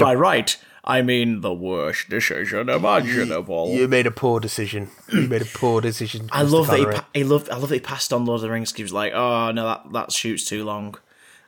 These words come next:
Speaker 2: And he passed on The Matrix 'cause he just went, "I don't fucking get it.
Speaker 1: I don't get
Speaker 2: No,
Speaker 1: it.
Speaker 2: I don't wanna do this."
Speaker 1: I
Speaker 2: It's
Speaker 1: don't get
Speaker 2: like,
Speaker 1: this.
Speaker 2: "Uh,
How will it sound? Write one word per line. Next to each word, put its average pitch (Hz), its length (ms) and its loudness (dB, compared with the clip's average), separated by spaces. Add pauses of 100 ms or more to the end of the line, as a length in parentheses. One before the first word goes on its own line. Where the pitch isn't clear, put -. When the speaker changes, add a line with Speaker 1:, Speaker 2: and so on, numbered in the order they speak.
Speaker 2:
And 113 140 -2
he 117 60 0
passed 117 280 -4
on 113 60 -2
The 110 80 -4
Matrix 113 420 -2
'cause 107 140 -10
he 110 60 -6
just 101 100 -4
went, 113 160 -2
"I - 80 -2
don't 202 220 2
fucking 139 380 -2
get 110 160 -4
it. - 200 -8 (160)
Speaker 1:
I 151 60 4
don't 175 240 6
get - 80 2
Speaker 2:
No, 165 100 8
Speaker 1:
it. 104 300 2
Speaker 2:
I 131 80 2
don't 165 140 4
wanna 160 180 4
do 127 160 0
this." 85 180 -6 (840)
Speaker 1:
I 123 80 2
Speaker 2:
It's 143 120 8
Speaker 1:
don't 110 100 2
get 120 180 4
Speaker 2:
like, 101 140 -2
Speaker 1:
this. - 60 -4
Speaker 2:
"Uh, 123 380 0